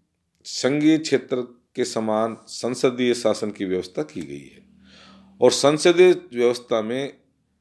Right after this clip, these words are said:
शासन की शक्तियां ऐसी मंत्रिपरिषद में निहित होती हैं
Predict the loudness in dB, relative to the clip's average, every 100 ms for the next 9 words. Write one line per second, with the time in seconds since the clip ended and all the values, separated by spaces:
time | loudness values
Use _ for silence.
0 | _ _ _ -8 4 4 4 0 -2 -6
1 | -2 -2 -2 -4 -2 -2 -6 _ _ _
2 | _ _ _ _ _ _ _ _ _ _
3 | _ _ 0 2 2 -4 -2 -4 -4 -4
4 | -2 -2 -2 -2 -4 -4 -6 -4 -6 -6
5 | -10 -10 -10 -14 _